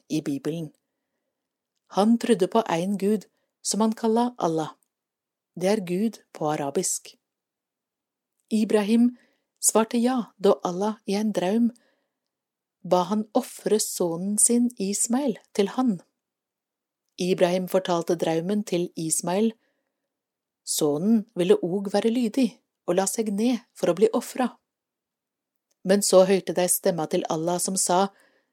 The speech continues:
at Ibrahim ikke skulle skade sønnen. Overraska og glad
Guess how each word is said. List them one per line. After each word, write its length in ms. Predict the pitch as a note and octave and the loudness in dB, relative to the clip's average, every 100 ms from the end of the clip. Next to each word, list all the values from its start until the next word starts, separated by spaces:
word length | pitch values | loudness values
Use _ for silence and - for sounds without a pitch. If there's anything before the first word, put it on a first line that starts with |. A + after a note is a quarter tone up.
| _ | _
at 180 | - F#3+ - | 0 0 -2
Ibrahim 520 | F#3 F#3+ F#3+ G3 G3 - _ | -4 -2 0 -2 -6 -12 _
ikke 460 | A#3+ A3+ - B3 A#3 _ - | -2 -2 -2 -4 -4 _ -8
skulle 360 | - F3 E3+ | -4 0 0
skade 480 | F3+ - G3 E3 F3+ | 0 -2 -2 -2 -4
sønnen. 500 | - - G3+ A3+ E3 _ _ _ _ _ _ _ _ _ _ _ | -2 -2 0 -2 -4 _ _ _ _ _ _ _ _ _ _ _
Overraska 800 | - E3 C#3+ C#3+ C#3+ - F3+ E3+ | 4 4 4 0 -2 -4 -4 -4
og 140 | - D3+ | -2 -2
glad 300 | D#3 F3 | 0 0